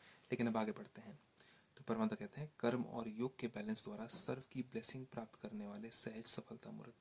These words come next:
भवा।" कर्म में योग और योग में कर्म, किसी को याद करना, अपने आप को याद करना कि मैं कौन हूँ, ये भी एक योग हो गया। ऐसा कर्मयोगी अर्थात श्रेष्ठ स्मृति,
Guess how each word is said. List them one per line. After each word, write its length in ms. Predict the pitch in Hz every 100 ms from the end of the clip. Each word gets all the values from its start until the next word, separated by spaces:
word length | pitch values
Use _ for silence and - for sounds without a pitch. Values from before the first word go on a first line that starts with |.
| -
भवा।" 200 | 110 - _ _ _ _ _ _ - - _ _ -
कर्म 300 | 127 156 135
में 320 | 120 120 110
योग 400 | 110 107 113 110 -
और 280 | 120 113 107
योग 440 | 104 113 113 110
में 200 | 107 107
कर्म, 320 | - 147 147 - _ _ _ _ _ _ _ _ _ _ _ _ _ _
किसी 220 | - 208
को 100 | 208
याद 300 | 202 208 214
करना, 440 | - - 139 156 180 _ _ _ _ _ 117
अपने 320 | - 104 104
आप 200 | 120 -
को 120 | 113
याद 260 | 104 104 -
करना 240 | - 107
कि 160 | - 110
मैं 120 | 104 -
कौन 280 | 220 226 110 -
हूँ, 240 | 208 - 139
ये 160 | 226
भी 200 | 110 110
एक 80 | 113 -
योग 240 | 110 123 117 -
हो 60 | 117
गया। 200 | 113 - _ _ _ _ - - - - _ -
ऐसा 440 | 131 - 156 156 - -
कर्मयोगी 600 | 123 117 110 107 120 113
अर्थात 500 | 107 - 117 113 -
श्रेष्ठ 680 | - - 113 113 - -
स्मृति, 680 | 117 - - 110 - - -